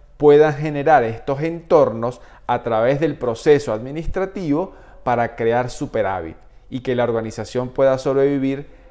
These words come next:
en el tiempo. Ahora bien,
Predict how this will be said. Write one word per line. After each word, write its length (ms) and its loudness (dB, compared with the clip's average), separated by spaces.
en 180 -4
el 220 -10
tiempo. 640 -16
Ahora 320 -4
bien, 480 -8